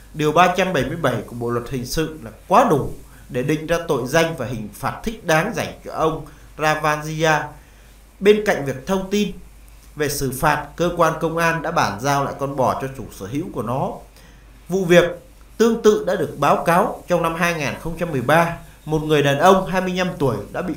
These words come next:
cảnh sát bắt giữ sau khi bị bắt quả tang đang quan hệ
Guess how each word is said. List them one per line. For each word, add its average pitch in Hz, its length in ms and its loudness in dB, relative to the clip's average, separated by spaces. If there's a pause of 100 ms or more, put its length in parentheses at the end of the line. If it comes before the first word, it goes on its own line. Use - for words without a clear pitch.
(100)
cảnh 117 180 -6
sát 180 260 -6
bắt 185 180 -2
giữ 214 220 0 (360)
sau 190 220 4
khi 185 180 -2
bị 147 120 -4
bắt 160 180 -2 (100)
quả 110 260 0
tang 165 320 0
đang 160 240 0
quan 160 160 0
hệ 151 140 -4